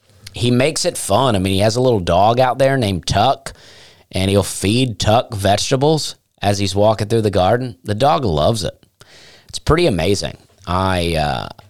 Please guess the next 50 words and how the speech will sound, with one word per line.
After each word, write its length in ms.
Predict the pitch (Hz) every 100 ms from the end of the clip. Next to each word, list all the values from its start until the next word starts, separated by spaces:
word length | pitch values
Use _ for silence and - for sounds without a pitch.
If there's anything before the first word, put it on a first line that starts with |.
| -
I'm 220 | - 117
just 260 | 160 151 175
really 180 | 202 175
blown 320 | 120 135 131
away 300 | 123 123 120
by 240 | 113 113
this. 380 | 107 113 113 -
The, 200 | 101 - - - -
I 60 | -
mean, 180 | 131 123
my 440 | 139 196 220 170 - -
grandparents 800 | 104 107 131 - 110 80 - -
were 100 | 87
farmers, 540 | - 101 82 55 - -
and 120 | 139
my, 180 | 165 143
my 200 | 156 170
dad 300 | 170 170 135
still 220 | 120 120
lives 220 | 104 -
on 100 | 73
a 60 | 65
farm, 340 | 80 69 73
but, 220 | 85 - - - - - _
you 80 | 123
know, 100 | 98
my, 340 | 95 90 90 110
my 180 | 101
parents, 440 | 101 180 226 185 -
I 80 | 107
think, 380 | 107 101 -
you 60 | 143
know, 120 | 85
they're 120 | 120
part 280 | 123 147 127
of 100 | 104
the 300 | 104 90 73 - - _ _ _ _ _ _ _ _ - - 107
baby 340 | 131 151 135 113
boomer 360 | 113 110 98
generation, 680 | 85 98 85 82 76 - 90
and 140 | 95
I 100 | 92
feel 220 | - 143 151
like 220 | 120 -
so 260 | - 127
many 180 | 131 117
people 380 | - 117 - 104
from 400 | - - 120 113
that 220 | 110 104
generation 720 | 95 98 87 98 127 98 87